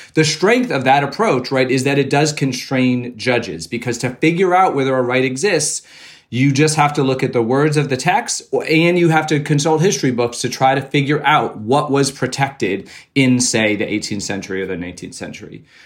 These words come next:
Um, and the right to abortion isn't there in either place. It was, it's not in the text, and it wasn't protected at the time of the founding, so it's out. So you don't get it. Um, the weakness of this view, I think, which is on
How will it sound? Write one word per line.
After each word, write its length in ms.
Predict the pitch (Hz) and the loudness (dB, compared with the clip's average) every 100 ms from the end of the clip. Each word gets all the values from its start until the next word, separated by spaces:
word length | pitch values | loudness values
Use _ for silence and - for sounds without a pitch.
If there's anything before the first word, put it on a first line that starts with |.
| - | -4
Um, 200 | 127 156 | 2 4
and 100 | 165 | 4
the 80 | 165 | 4
right 180 | 165 180 | 4 2
to 100 | 190 | 0
abortion 560 | 151 180 - 147 143 | 2 0 2 -2 0
isn't 440 | 185 196 214 208 - | 2 4 2 0 -2
there 420 | 117 95 65 - - | -2 -2 -4 -14 -4
in 140 | 135 135 | 0 2
either 300 | 151 165 180 | 4 4 2
place. 540 | - 98 - - - - | 0 -4 -4 -10 -10 -4
It 180 | 107 95 | -2 2
was, 240 | 120 143 | 2 2
it's 180 | 147 113 | 0 0
not 180 | 123 170 | 0 2
in 80 | |
the 80 | 185 | 0
text, 380 | 180 185 214 - | 0 0 -2 -4
and 140 | 113 | -4
it 120 | 113 95 | -4 -2
wasn't 360 | 117 143 165 | 0 0 0
protected 560 | 160 151 160 156 160 151 | -4 -2 -2 0 -2 -4
at 120 | 135 | -4
the 80 | 127 | -6
time 300 | - 143 143 | 0 2 2
of 100 | 127 | -2
the 80 | 127 | -4
founding, 520 | 143 151 156 165 160 - | 0 0 0 -2 -4 -10
so 200 | - 143 | 0 2
it's 100 | 151 | 4
out. 300 | - - - _ _ _ _ | 2 0 -8 _ _ _ _
So 140 | - 131 | -2 2
you 80 | 135 | 2
don't 140 | 139 | 2
get 160 | 196 196 | 0 -4
it. 200 | - _ _ _ _ _ _ - | -10 _ _ _ _ _ _ 0
Um, 420 | 127 123 123 123 _ _ _ - | 2 2 -2 -8 _ _ _ 0
the 100 | 147 | 2
weakness 720 | 147 254 - 147 120 - - | 4 2 2 2 2 0 -4
of 180 | 120 101 | -4 0
this 180 | 110 110 | -2 -2
view, 320 | 101 98 90 | -2 -2 0
I 140 | 101 | 0
think, 420 | 110 104 101 104 - | 0 -2 -4 -6 -4
which 240 | 117 117 | -4 0
is 120 | 110 | 0
on 440 | 113 110 104 95 | 2 0 0 -4